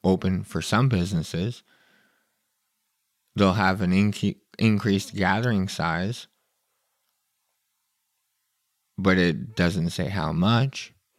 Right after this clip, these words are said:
And there will still be restrictions on some sectors. So basically, come Canada Day,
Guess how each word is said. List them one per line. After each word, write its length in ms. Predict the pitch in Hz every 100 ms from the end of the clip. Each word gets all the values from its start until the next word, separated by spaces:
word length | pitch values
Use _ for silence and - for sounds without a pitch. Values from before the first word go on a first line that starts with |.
| _ _ _ _ _ _ 104
And 540 | 107 107 110 110 107
there 100 | 113
will 160 | 113 110
still 260 | - 120
be 140 | 123 117
restrictions 640 | 110 - 123 - 123 110
on 320 | - 104 101 101
some 280 | 98 98
sectors. 720 | 101 107 127 - - - - _ _ _ _ _ _ _
So 160 | - 110
basically, 720 | 131 143 - 139 127 127 123
come 380 | - 123 135 127
Canada 560 | - 110 117 107 90
Day, 400 | 90 80 82 107